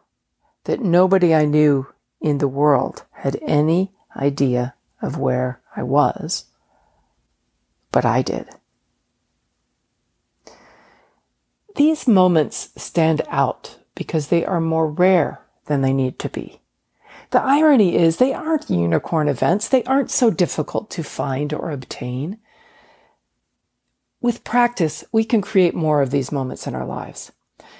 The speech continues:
A suspension of the day-to-day reality we've been living in, a glimpse of what else is possible if only we take the time to see.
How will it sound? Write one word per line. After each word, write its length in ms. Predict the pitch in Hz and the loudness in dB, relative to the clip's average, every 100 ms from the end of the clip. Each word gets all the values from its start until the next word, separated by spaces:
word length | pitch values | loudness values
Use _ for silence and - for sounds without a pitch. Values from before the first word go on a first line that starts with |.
| - - | -20 -6
A 80 | 208 | -2
suspension 720 | - 180 - 208 208 - 175 | 0 0 2 0 2 0 0
of 160 | - 151 | 0 -2
the 100 | 156 | -2
day-to-day 600 | 135 165 175 160 165 160 | 2 2 4 2 2 2
reality 580 | 143 143 151 160 139 131 | 2 4 4 4 0 -2
we've 220 | 135 131 | -4 -4
been 180 | 135 139 | -6 0
living 300 | 156 156 131 | 2 2 0
in, 240 | 131 123 _ _ - - | -8 -12 _ _ -20 -20
a 60 | - | -8
glimpse 560 | - 185 214 190 - 156 | 0 2 2 0 -4 -6
of 200 | 147 156 | -6 -2
what 220 | 202 - | -2 0
else 360 | 226 214 190 - | 0 0 0 -6
is 180 | 254 | -8
possible 640 | - - 185 196 190 156 156 | -10 -2 0 0 -2 0 0
if 100 | - | -2
only 380 | 254 214 214 196 | 2 2 4 2
we 180 | 160 165 | 2 0
take 480 | - 202 185 - - | 0 0 0 -2 -6
the 100 | 160 | -4
time 460 | - 156 147 135 - _ | -2 -2 0 -2 -8 _
to 140 | - 143 | -12 -8
see. 540 | - - 135 - _ | -6 -6 -8 -10 _